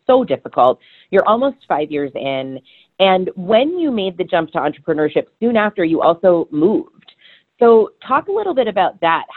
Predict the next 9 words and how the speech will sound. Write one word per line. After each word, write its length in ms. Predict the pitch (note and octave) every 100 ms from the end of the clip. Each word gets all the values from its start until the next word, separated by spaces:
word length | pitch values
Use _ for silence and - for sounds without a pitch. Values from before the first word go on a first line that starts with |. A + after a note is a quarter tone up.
| -
How 220 | G#3 D#4+
was 260 | G#3+ F3 F#3
it 160 | A3+ -
for 80 |
you 340 | G#3 E3 D#3+ D#3+ -
to 460 | - D#3+ D#3 D#3 D#3 _ _ _ _ _ _ _ _ _
start 300 | G3 A3 G#3
a 60 |
business 420 | G3+ F#3+ F#3+ F#3+